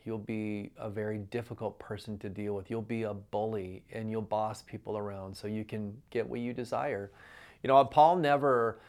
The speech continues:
he never tells, uh, Timothy or anyone else he's ever writing to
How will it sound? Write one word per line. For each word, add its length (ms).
he 200
never 420
tells, 800
uh, 440
Timothy 800
or 360
anyone 300
else 180
he's 160
ever 160
writing 340
to 320